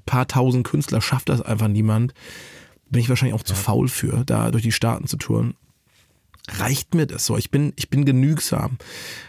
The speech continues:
Speaker 1: Und es ist jetzt fast schon
Speaker 2: Mhm.
Speaker 1: so, dass ich denke, boah, früher hatte ich diesen ü-, übelst krassen Drive, so ich will einen Hit haben. Also das wollte ich auch immer im Radio laufen, ne? Dass man mal so einen, so einen,
Speaker 2: Mhm.
Speaker 1: so einen Hit hat.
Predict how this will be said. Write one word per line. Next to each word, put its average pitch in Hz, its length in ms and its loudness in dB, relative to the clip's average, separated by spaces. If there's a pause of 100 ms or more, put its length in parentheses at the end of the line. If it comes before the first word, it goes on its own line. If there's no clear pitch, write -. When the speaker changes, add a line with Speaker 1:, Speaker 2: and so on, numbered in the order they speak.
Speaker 1:
Und 120 120 0
es 113 120 0
ist - 80 -2
jetzt - 140 -4
fast 143 220 0
schon 160 260 2
Speaker 2:
Mhm. 156 40 4
Speaker 1:
so, 139 300 4
dass 147 160 2
ich 135 140 -2
denke, 127 260 2
boah, 123 160 0
früher 147 240 2
hatte 143 80 -2
ich 131 60 -4
diesen 131 260 2
ü-, 175 200 4
übelst 180 300 2
krassen 131 260 2
Drive, 120 340 2
so 123 100 0
ich 123 160 -2
will 143 100 4
einen 143 100 4
Hit 135 240 2
haben. 139 340 2
Also 123 140 0
das 110 140 0
wollte 117 140 2
ich - 100 -2
auch 135 140 0
immer 131 100 2
im 113 80 2
Radio 135 320 2
laufen, 151 420 0
ne? 135 140 2
Dass 123 220 -2
man 123 120 2
mal 120 180 2
so 123 100 2
einen, 117 140 2
so 113 80 0
einen, 113 180 0
Speaker 2:
Mhm. 92 460 0
Speaker 1:
so - 120 -4
einen 107 80 4
Hit 139 240 0
hat. 180 240 -2